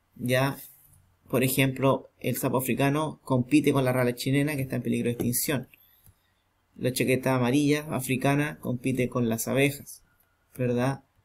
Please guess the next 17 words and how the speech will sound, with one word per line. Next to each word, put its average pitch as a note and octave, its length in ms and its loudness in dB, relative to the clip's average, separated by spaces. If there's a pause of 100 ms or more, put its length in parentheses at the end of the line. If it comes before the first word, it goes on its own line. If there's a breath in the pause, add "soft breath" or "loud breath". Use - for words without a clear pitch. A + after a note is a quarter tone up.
(160)
Y A#2+ 120 -6
la A#2+ 120 0
cotorra C3+ 460 2
argentina D3+ 800 -4 (960 loud breath)
compite C3 420 0
también C3 600 2 (340)
con A#2+ 340 2
los, A2 480 -2
los A#2+ 220 0
aves C3 280 2
de A#2 160 -2
nuestra, A2 640 -4 (1120)
eh, F#2+ 480 -10
propios A#2+ 280 -2
de A#2 80 -2
nuestro G#2+ 680 -6 (680)
país. A2+ 480 -4